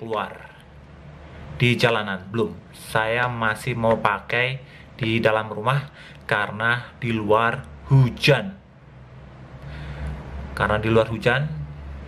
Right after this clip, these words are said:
takut sepatunya basah. Karena di sini berbahan kain, air takut masuk dan kaki jadi basah. Oke,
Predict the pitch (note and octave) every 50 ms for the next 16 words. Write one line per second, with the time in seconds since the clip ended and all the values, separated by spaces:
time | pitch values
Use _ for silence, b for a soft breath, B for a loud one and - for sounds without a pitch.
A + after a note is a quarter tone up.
0 | - - - - - G2+ G#2 - A2 - - - - G#2+ G#2 - A2+ A2+ G#2+ G#2+
1 | G#2 G#2+ G#2+ A2 - - C3+ B2 - - - - - - - - - - - -
2 | - - - - - - - - - - - - G#2 G#2 G2+ G2 G#2 G#2+ G#2+ G#2+
3 | G#2+ G#2 - - A2 G2+ G2+ G#2 G#2 G#2 G#2 G#2 G#2+ G#2+ - - - A2 G#2 G2
4 | G2 F#2+ F#2+ G2 - G2+ G2 G2 G2 G2 F#2+ G2 - - - G#2+ G2+ F#2+ F#2+ G2+
5 | A#2 A#2+ C3 C3+ - - - - - - - - - - - - - - - -
6 | - - - - - - - - - - - - - - - - - - - -
7 | G#2+ G#2 G2+ G2+ G2+ - - G2+ G2 - A2+ - A2+ G#2 G2+ - - D#3 D3 -
8 | - - - - - - - - - - - - - - - - - - - -
9 | - - - - - - - - - - - A2+ G2+ G#2 G#2 - G#2 - - G#2+
10 | G2+ G#2+ G2+ G#2 G2 G#2 G2 F#2 - - G2+ F#2+ B B B B B B B -
11 | - - - - - - - - - - - - - - - A#3 A#3 A#3 B3+ B3
12 | B3 - - -